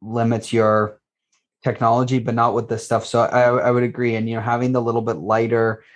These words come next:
head weight, I think, is gonna be great, especially in the fitting facilities where, you know, we can offer that little bit higher lofted,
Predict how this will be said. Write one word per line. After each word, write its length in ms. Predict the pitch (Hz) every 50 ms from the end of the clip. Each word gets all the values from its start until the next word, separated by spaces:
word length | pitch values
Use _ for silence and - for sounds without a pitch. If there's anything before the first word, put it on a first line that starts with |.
| _ _ _ _ _ _
head 240 | - - 131 131 127
weight, 340 | 127 135 139 143 143 143 143
I 180 | - - -
think, 200 | 113 117 120 113
is 120 | 113 110 113
gonna 140 | 123 117 113
be 180 | 110 113 107
great, 420 | 107 110 113 113 113 110 - - _ -
especially 720 | 110 110 - - - - 117 113 - - - 117 117 113
in 120 | 110 110 110
the 60 | 107
fitting 340 | - - 117 110 110 110 107
facilities 680 | - 113 - - 117 113 110 110 107 107 107 107 -
where, 280 | - 117 110 107 104 - - - - _ _ _ _
you 80 | - 120
know, 140 | 113 113 107
we 180 | 104 113 120
can 360 | 117 - 123 117 113 110 - -
offer 440 | - 113 120 127 123 - - 131 123
that 360 | 110 123 120 117 117 73 78
little 180 | 113 123 127 127
bit 160 | 117 127 123
higher 360 | 123 113 123 117 117 113 120
lofted, 640 | 117 117 113 117 120 135 135 - 165 165 165 160 -